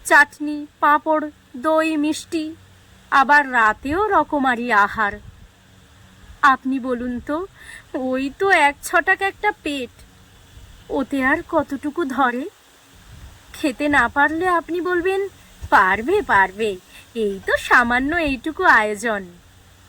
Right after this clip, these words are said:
বিশ্বাস করুন, খেতে ইচ্ছে করলেও উপায় তো নেই। একটা পাকস্থলী অত লোড নিতে পারে না।"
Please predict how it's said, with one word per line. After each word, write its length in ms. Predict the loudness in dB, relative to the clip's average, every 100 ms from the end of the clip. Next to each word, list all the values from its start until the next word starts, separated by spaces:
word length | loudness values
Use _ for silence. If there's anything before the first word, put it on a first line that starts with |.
| -20 -20 -20 -20 -8
বিশ্বাস 500 | -4 -4 -2 -4 -4
করুন, 360 | -4 -2 -4 -6 -12 -20 -20 -20 -20 -20 -20 -10
খেতে 400 | -2 -2 0 0
ইচ্ছে 400 | 0 -2 -4 -4
করলেও 720 | -2 -2 0 0 0 -2 -4 -8 -20 -12
উপায় 460 | -10 -4 2 2 2
তো 120 | -2 -2
নেই। 360 | 0 -2 -6 -12 -20 -20 -20 -20 -20 -6
একটা 460 | -4 -4 -4 0 2
পাকস্থলী 920 | 4 2 0 -10 -10 -8 -8 -8 -18 _ _ -20 -10 2
অত 300 | 2 2 0
লোড 440 | 0 2 4 4
নিতে 500 | 2 2 0 -2 -4
পারে 340 | 2 2 2 -2
না।" 260 | -6 -8